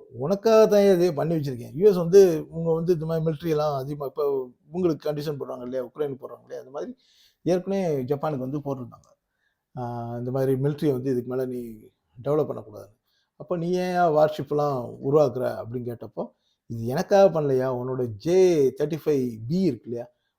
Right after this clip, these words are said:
அதுக்கு வந்து லேண்ட் ஆகுறதுக்கு நாளைக்கு உனக்கு தேவைப்பட்டா யூஸ் ஆகுமேன்றதுக்காக தான் நான் இதை கட்டி வச்சிருக்கேன்னு" சொல்லிட்டாரு. எப்படி? அதுக்கு அமெரிக்கா வந்து கண்டிஷன் போட்ட அமெரிக்காவே, "இது எனக்காக செய்யல, உனக்காக செஞ்சேன்னு" மாத்தி விட்டானுங்க.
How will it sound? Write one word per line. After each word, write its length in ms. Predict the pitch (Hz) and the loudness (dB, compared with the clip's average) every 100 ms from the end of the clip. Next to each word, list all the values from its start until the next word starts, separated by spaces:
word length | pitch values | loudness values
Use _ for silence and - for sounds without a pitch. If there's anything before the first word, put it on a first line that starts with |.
| _ | _
அதுக்கு 460 | - 135 175 202 | -12 -6 -2 4
வந்து 240 | 202 208 214 | 4 6 6
லேண்ட் 320 | 175 196 190 | 6 4 4
ஆகுறதுக்கு 440 | 175 160 151 156 | 6 4 4 0
நாளைக்கு 320 | 165 156 147 | 0 0 0
உனக்கு 340 | 143 135 123 165 | -2 -4 -4 2
தேவைப்பட்டா 400 | 202 170 143 165 | 2 2 -2 -2
யூஸ் 460 | 165 131 151 185 | -2 -4 -6 -2
ஆகுமேன்றதுக்காக 680 | 165 151 143 123 120 - 139 | -2 0 -2 -6 -8 -6 -6
தான் 160 | 135 165 | -4 -2
நான் 100 | 147 | 0
இதை 120 | 131 | -2
கட்டி 220 | 127 151 | -6 -12
வச்சிருக்கேன்னு" 380 | 135 123 117 - | -12 -12 -14 -18
சொல்லிட்டாரு. 360 | 104 _ - 131 | -20 _ -20 -2
எப்படி? 380 | 131 143 247 - _ _ _ _ _ _ _ _ - | 0 0 -4 -4 _ _ _ _ _ _ _ _ -10
அதுக்கு 460 | 123 104 117 117 | -8 -8 -14 -14
அமெரிக்கா 480 | - 139 185 190 185 | -4 4 6 8 8
வந்து 200 | 175 190 | 8 2
கண்டிஷன் 420 | 247 196 220 233 | 2 2 2 4
போட்ட 280 | 196 180 175 | 6 6 6
அமெரிக்காவே, 520 | 170 180 156 131 180 | 6 4 4 2 2
"இது 420 | - 156 139 120 | 2 0 -2 -4
எனக்காக 460 | 120 165 214 233 208 | -6 -6 -2 0 0
செய்யல, 120 | 180 185 | 0 0
உனக்காக 560 | 196 196 233 233 185 | 2 0 2 2 2
செஞ்சேன்னு" 300 | 175 175 185 | 0 -4 -2
மாத்தி 180 | 151 147 | -4 -4
விட்டானுங்க. 400 | 143 127 113 110 | -10 -12 -20 -20